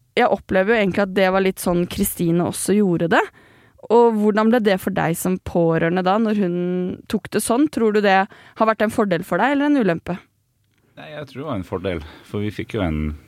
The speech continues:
Speaker 2: viss dynamikk her, at jeg jobbet jo, ja, fulltid nesten hele tiden. Det var kanskje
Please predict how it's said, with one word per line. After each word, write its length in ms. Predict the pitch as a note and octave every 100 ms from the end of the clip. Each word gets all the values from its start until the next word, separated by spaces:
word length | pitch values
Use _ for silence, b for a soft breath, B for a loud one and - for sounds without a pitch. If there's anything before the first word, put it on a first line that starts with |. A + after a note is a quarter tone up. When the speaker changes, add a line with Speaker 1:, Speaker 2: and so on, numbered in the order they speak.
| b b
Speaker 2:
viss 260 | - D#2+ -
dynamikk 500 | F2 E2 F2+ - -
her, 140 | C2+ C#2+
at 280 | - - - -
jeg 220 | F#2 F2
jobbet 320 | E2+ E2+ D#2+
jo, 120 | C#2 C2+ C#2 C#2+ D2+ b b b b b b -
ja, 120 | - -
fulltid 480 | - D#2+ D2+ D#2+ C#2
nesten 300 | - - D2
hele 200 | C#2 D2+
tiden. 340 | - F2 C#2
Det 80 | D2
var 140 | D2 D2
kanskje 300 | C#2 D2